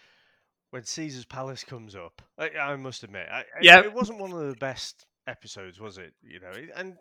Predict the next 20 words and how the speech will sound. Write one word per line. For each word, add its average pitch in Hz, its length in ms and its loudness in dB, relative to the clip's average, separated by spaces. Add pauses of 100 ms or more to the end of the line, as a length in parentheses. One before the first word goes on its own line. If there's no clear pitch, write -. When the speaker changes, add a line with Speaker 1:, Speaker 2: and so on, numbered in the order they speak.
(160)
Speaker 1:
<sighs> - 200 -16
let's, 143 340 -20
let's 170 240 -16 (500)
be 131 100 -16
fair. 107 440 -12
Like, 95 160 -20
the - 60 -20
first 220 400 -10
episode, 107 480 -14
I'm 110 180 -12
thinking, 92 360 -18
"Oh, 87 340 -12
this 104 180 -14
crop - 340 -14
of 95 160 -14
people, 90 440 -18
this 107 140 -16
crop - 320 -18
of 120 100 -14
islanders, 101 720 -12